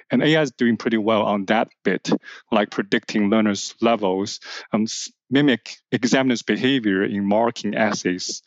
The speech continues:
and, and, and speech behaviors. And also, uh, in terms of content creation, A I can generate text that are appropriate,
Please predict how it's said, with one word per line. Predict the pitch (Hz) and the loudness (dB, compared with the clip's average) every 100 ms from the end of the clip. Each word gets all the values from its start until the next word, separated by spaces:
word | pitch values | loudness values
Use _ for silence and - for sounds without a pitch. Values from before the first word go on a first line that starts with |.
| - - - | -20 -18 -4
and, | 98 | -2
and, | 120 101 | 0 0
and | 107 95 95 | 0 -2 -6
speech | - 120 - - | -2 -2 -2 -4
behaviors. | 98 95 92 92 90 90 - _ _ _ _ _ - | -2 -2 -2 -2 -4 -6 -12 _ _ _ _ _ 0
And | 156 | 2
also, | 175 - 135 131 123 | 2 2 2 2 2
uh, | 131 131 | 2 2
in | 127 | 0
terms | - 147 135 | 2 2 2
of | 123 | 0
content | - 147 127 113 | 0 2 0 2
creation, | 113 113 - 107 104 - - _ _ _ | 2 2 0 -2 -2 -6 -20 _ _ _
A | 156 | 2
I | 151 135 | 4 2
can | 131 110 | 0 -2
generate | - 123 123 104 107 - - _ _ _ | 0 2 4 4 4 2 0 _ _ _
text | - 110 - - | 0 0 -2 0
that | 117 113 | 2 2
are | |
appropriate, | 98 - - 123 - | -2 -2 -2 0 -2